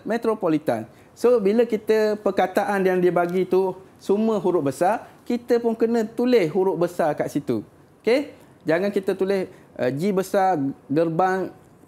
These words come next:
ejaan kecil. Ha, semua tulisan kecil. Tak boleh. Ha? Saya bimbang,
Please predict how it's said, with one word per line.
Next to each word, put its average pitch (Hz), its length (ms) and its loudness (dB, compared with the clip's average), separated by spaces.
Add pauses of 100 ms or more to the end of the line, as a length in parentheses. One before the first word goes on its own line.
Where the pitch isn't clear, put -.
(160)
ejaan 170 400 0
kecil. 160 400 -2
Ha, 113 240 -8
semua 170 240 -2
tulisan 160 320 -2
kecil. 131 320 -6 (160)
Tak 143 160 -4
boleh. 127 320 0 (320)
Ha? 139 240 -6 (640)
Saya 131 160 -2
bimbang, 143 400 0